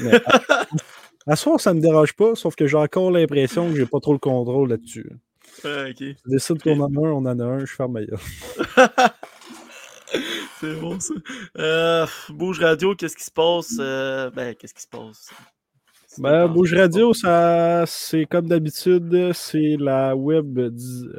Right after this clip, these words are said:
Speaker 1: la web radio du lundi au jeudi. Vous pouvez retrouver Jeff avec une panoplie de bons D J, artistes, peu importe, ils sont tous bons dans ce qu'ils font. Euh, après ça, D J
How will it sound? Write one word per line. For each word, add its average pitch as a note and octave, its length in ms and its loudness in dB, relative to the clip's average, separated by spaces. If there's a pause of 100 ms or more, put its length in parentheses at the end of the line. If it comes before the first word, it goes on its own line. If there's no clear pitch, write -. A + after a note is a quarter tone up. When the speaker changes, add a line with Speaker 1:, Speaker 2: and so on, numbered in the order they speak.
(140)
Speaker 1:
la B2+ 180 -2
web D#3+ 300 0
radio C#3+ 400 0 (440)
du D3 420 -2
lundi D3 1000 2
au D#3+ 180 4
jeudi. C#3+ 560 2
Vous D3+ 160 -2
pouvez D3 160 4
retrouver C3+ 420 2
Jeff D3+ 300 0
avec C3 180 0
une B2+ 140 -2
panoplie D3 580 0
de C#3 100 0
bons C3+ 220 -2
D B2 220 -6
J, C#3 400 -2
artistes, B2+ 600 -6
peu B2+ 100 0
importe, B2 480 -4
ils - 20 -20
sont A2+ 160 -6
tous B2 140 -6
bons A#2+ 300 -4
dans A2+ 120 -6
ce - 100 -16
qu'ils - 140 -20
font. C#3 240 -6 (600)
Euh, A#2+ 500 0 (760)
après A#2+ 320 -4
ça, D3 500 6
D C#3+ 220 -4
J E3 340 -2